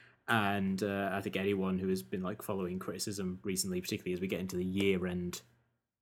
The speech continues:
list season, will see it cropping up on a lot of lists 'cause it is a really special T V show. John Wilson's a comedian who lives in New York, and the,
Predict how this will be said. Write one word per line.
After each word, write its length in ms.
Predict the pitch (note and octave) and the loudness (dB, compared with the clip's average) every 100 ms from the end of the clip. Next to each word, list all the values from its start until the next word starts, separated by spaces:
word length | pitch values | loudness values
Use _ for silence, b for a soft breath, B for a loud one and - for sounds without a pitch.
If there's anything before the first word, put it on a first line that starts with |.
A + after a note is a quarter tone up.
| _ _ - C#3+ | _ _ -12 0
list 460 | A2+ G#2 - - | 2 4 2 2
season, 560 | - - G#2 F#2 F2+ F2 | 2 2 2 2 -2 -2
will 220 | F2+ F2+ - | -2 -2 0
see 180 | G#2 | 0
it 80 | F#2 | 0
cropping 320 | - F#2+ F#2 | -2 -4 -2
up 160 | F2+ F#2 | -2 0
on 380 | F#2 F2+ F2+ F#2 B B | 0 0 -2 -6 B B
a 120 | G#2+ G#2+ | 2 4
lot 280 | G2+ G2 | 4 2
of 80 | F#2+ | 0
lists 340 | G2+ F2+ - - | -2 -2 -2 -2
'cause 160 | G2+ | 0
it 140 | G2 F#2 | 2 0
is 120 | F2+ | 0
a 200 | - F#2 | 0 -2
really 300 | F2+ F#2 E2+ | 0 -2 -2
special 580 | - F2 - F2+ F#2 - b b b - | -2 -2 -2 -4 -4 -8 b b b 4
T 100 | C3+ | 4
V 120 | B2 | 6
show. 180 | B2 A2+ | 6 6
John 180 | G#2 F#2 | 6 4
Wilson's 320 | F2+ F#2+ F#2 | 2 0 -2
a 400 | E2 E2+ E2+ E2+ - _ _ _ _ | -2 -2 -4 -6 -12 _ _ _ _
comedian 380 | - D#3 B2+ A#2+ | 6 8 8 6
who 260 | G#2 G2 F#2+ | 4 2 0
lives 240 | G#2+ G2 F2 | 0 0 0
in 100 | F2 | -2
New 80 | |
York, 400 | F2 G#2+ G2+ - - | 2 4 4 2 -6
and 300 | G2 G2+ F#2+ | -6 -4 -2
the, 440 | F#2+ F#2 F2+ F2+ | 2 2 2 -2